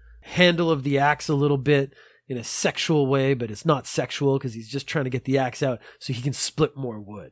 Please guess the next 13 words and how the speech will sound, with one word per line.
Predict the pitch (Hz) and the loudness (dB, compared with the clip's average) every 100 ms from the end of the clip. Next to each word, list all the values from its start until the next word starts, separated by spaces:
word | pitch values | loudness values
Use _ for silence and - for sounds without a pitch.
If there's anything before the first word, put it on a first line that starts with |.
| _ _ _ | _ _ _
'Cause | - | -10
he's | 151 135 | -6 -6
a | 90 | -6
man | 101 151 180 165 139 120 107 - _ - | -6 6 8 10 8 2 -4 -14 _ -4
doing | 139 123 143 | -2 0 4
man | 160 143 139 | 6 6 2
stuff, | - 139 104 - | 0 -4 -4 -8
and | 117 | -4
you | 175 | -4
can't | - 208 156 | 6 6 8
argue | 143 147 135 | 4 2 2
with | 127 123 | -2 -2
that. | 117 90 | -4 -6